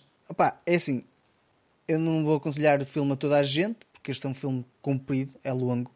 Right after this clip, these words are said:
acaba por ser duas horas, duas horas e vinte, mas eu, lá está, tipo, eu acabei por gostar de ver, foi entrete-, entretudo para mim. Agora, lá está, tipo, depende de, de, da perspectiva de quem estiver a ver, se quer ver uma coisa com representatividade da Coreia do,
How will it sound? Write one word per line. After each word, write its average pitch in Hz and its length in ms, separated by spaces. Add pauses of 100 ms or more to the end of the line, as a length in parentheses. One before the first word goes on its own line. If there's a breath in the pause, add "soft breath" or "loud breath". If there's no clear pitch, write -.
(240)
acaba 123 320
por - 120
ser 135 180
duas 131 300
horas, 127 320 (300 soft breath)
duas 139 200
horas 135 260
e 139 60
vinte, 143 380 (280 soft breath)
mas 190 140
eu, 247 140
lá 247 100
está, 202 160
tipo, 147 220 (100)
eu 214 160
acabei 196 340
por - 180
gostar - 240
de 147 120
ver, 165 300 (760)
foi 160 140
entrete-, 151 440
entretudo 143 480
para 139 140
mim. 147 240 (600 soft breath)
Agora, 147 440
lá 170 80
está, 180 180
tipo, - 240
depende 135 440
de, 135 180
de, 131 220
da 139 120
perspectiva 131 440
de 123 60
quem 131 100
estiver 127 320
a 123 80
ver, 131 320
se - 180
quer 123 180
ver 123 140
uma 127 140
coisa 127 200
com 127 560 (760)
representatividade 123 960
da 123 240
Coreia 127 340
do, 127 320